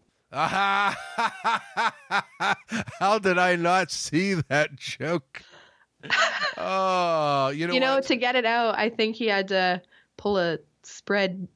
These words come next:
Speaker 2: eagle. <laughs>
Speaker 1: Oh, I, that's, that didn't work. It's, your,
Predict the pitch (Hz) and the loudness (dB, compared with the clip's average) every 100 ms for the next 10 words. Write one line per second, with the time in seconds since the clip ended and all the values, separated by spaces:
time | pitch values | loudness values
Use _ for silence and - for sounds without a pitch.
0 | - 190 214 196 185 196 - - - 359 | -8 -2 0 0 0 0 -2 -4 -2 -2
1 | 330 285 269 - 123 120 - - 135 127 | -2 -2 -2 -2 -2 -4 -4 -4 -2 -2
2 | 127 131 120 - - _ 127 120 107 104 | -4 -4 -4 -8 -20 _ -6 -4 -4 -10
3 | 95 101 101 104 139 127 - - - 170 | -10 -10 -8 -8 -4 -6 -6 -18 -8 -4